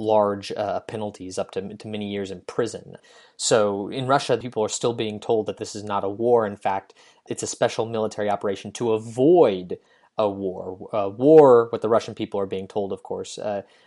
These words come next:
war is what would have happened if Russia had not launched this preemptive operation. Of course, that's objectively, uh,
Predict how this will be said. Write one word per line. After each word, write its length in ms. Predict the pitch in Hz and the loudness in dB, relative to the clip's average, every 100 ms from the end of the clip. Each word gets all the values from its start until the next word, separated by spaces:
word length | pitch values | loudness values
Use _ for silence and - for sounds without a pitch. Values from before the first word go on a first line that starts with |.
| _ | _
war 420 | 110 147 151 113 | 4 10 10 8
is 140 | 104 113 | 2 -2
what 100 | 113 | -2
would 120 | 110 | -2
have 80 | - | 0
happened 440 | 101 - 101 101 - | -2 -2 -8 -8 -8
if 240 | 113 - - | -8 -10 -16
Russia 400 | 104 113 107 110 | -2 -2 0 -4
had 200 | 104 104 | -4 -4
not 380 | 110 107 110 | 0 0 0
launched 460 | 110 101 101 - - | -4 -4 -4 -10 -12
this 120 | 95 | -12
preemptive 600 | - 98 95 95 - 92 _ _ _ _ | -10 -10 -10 -12 -12 -14 _ _ _ _
operation. 580 | 104 - 95 90 - 92 | -6 -4 -8 -8 -14 -10
Of 180 | 101 | -12
course, 180 | - 107 | -6 -4
that's 240 | - 95 - | -4 -6 -6
objectively, 840 | 107 127 113 110 101 98 95 - | -2 0 0 -4 -4 -6 -6 -8
uh, 540 | 95 95 92 95 92 | -6 -6 -4 -6 -6